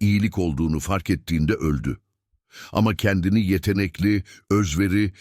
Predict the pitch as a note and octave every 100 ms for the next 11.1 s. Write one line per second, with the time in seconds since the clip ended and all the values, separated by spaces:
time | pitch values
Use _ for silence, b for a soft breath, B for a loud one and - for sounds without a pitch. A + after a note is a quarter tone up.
0 | B _ - G#2+ G#2+ - G#2 G#2 G2+ -
1 | G#2 G2 A2+ F#2+ G#2 G2+ G#2 G#2 G#2 F#2+
2 | F#2+ A2 G#2 - A2 G2 - G#2+ G#2 B
3 | B - C#2+ G2+ G2+ G#2+ F#2 B2 - G2+
4 | F2 F#2+ G#2+ F2+ F2+ E2+ D#2 D2 D#2+ E2
5 | D2+ E2 C#2+ D#2+ A1+ - B1 G#1 - _
6 | B B B - G#2+ C3+ B2+ A2 F2+ F2+
7 | D#2+ A2 G#2+ - b b - G2+ - G2
8 | G2 C2+ - G2 A2 G2+ - F#2+ E2+ F#2+
9 | D2+ - C#2+ C2+ B1+ - - B1 G#1 -
10 | - _ _ - A2 - B2 A2+ F2+ -
11 | -